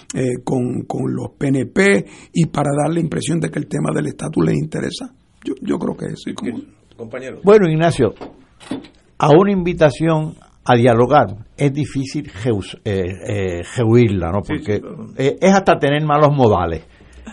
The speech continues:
Speaker 3: Así que <laughs> si es una mesa de diálogo, pues se, se, se, se reúnen todos. De hecho, creo que todos aceptaron, ¿no?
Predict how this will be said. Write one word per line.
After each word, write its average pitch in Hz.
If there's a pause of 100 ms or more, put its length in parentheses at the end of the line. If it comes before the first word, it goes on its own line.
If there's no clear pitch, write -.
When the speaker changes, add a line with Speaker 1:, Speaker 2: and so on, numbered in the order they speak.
Speaker 3:
Así 107
que 160
<laughs> -
si 113
es 104
una 143
mesa 139
de 156
diálogo, 165
pues 220
se, 135
se, 110
se, 98
se 92
reúnen 247
todos. 143
De 120
hecho, 160
creo 170
que 180
todos 175
aceptaron, 160
¿no? 262